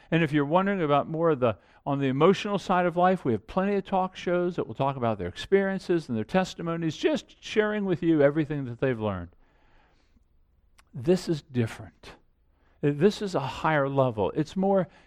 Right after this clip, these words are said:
general wisdom. I-, in this psalm, you're gonna see two things. You're gonna hear first a warning. You will be warned in this passage, particularly in the first twelve verses,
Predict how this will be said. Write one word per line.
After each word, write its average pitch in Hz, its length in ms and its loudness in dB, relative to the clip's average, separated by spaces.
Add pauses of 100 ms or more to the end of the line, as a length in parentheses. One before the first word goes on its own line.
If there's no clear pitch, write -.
(280)
general 180 640 0
wisdom. 135 540 -4 (340)
I-, 160 60 -2
in 185 260 2
this 262 220 4
psalm, 180 340 0
you're 160 80 2
gonna 151 200 0
see 139 200 0
two 143 260 2
things. 95 440 -2
You're 131 80 -2
gonna 131 180 2
hear 151 220 2
first - 480 -4
a 117 120 2
warning. 113 720 -2 (560)
You 170 220 4
will 226 160 4
be 180 180 2
warned 117 840 0 (120)
in 127 160 0
this 117 180 0
passage, 117 720 -2
particularly 180 380 -2
in 110 60 0
the 110 60 -2
first 127 260 -4
twelve 113 280 0
verses, 101 380 -6